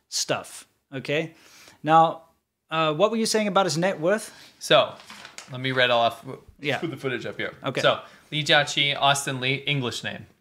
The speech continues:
Speaker 2: So, you're gonna
Speaker 1: Right.
Speaker 2: find him Austin Lee.
Speaker 1: Austin Lee.
Speaker 2: Sixty-four million followers. Can you imagine that?
Speaker 1: Yeah.
Speaker 2: That's literally, like, what, a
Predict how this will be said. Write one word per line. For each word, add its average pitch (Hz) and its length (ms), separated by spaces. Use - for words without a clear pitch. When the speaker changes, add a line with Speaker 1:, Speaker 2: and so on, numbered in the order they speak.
Speaker 2:
So, - 120
you're 117 60
gonna 123 100
Speaker 1:
Right. 107 60
Speaker 2:
find 113 160
him 107 80
Austin 113 420
Lee. 107 120
Speaker 1:
Austin 120 320
Lee. 98 200
Speaker 2:
Sixty-four 285 920
million 214 380
followers. 139 460
Can 135 100
you 135 80
imagine 120 340
that? - 340
Speaker 1:
Yeah. 135 200
Speaker 2:
That's 175 280
literally, 170 760
like, 127 420
what, 120 320
a 107 100